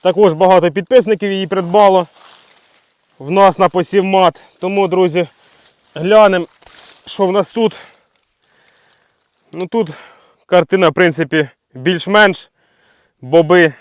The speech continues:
присутні. І, до речі, вже активно наливається. Правда, не знаю з чого. Дуже критично не вистачає дощу для формування маси нашого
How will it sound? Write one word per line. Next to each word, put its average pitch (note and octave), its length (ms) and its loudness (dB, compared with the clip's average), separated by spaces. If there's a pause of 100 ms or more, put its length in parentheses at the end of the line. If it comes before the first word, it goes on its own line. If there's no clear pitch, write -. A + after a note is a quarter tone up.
(440)
присутні. D#3+ 640 -2 (1500)
І, F#3+ 260 -4 (160)
до C#3+ 120 0
речі, E3+ 240 2
вже D3 340 0 (440)
активно E3 480 0
наливається. C#3+ 600 2
Правда, D3+ 240 0
не D#3 140 -2
знаю E3 260 2
з - 40 -8
чого. G3+ 380 2 (1000)
Дуже F#3+ 340 2
критично F#3 400 0
не F#3 80 0
вистачає F#3 560 2
дощу A#3 520 0 (1500)
для F3 220 2
формування F#3 760 4 (540)
маси F3 560 2 (880)
нашого E3+ 580 4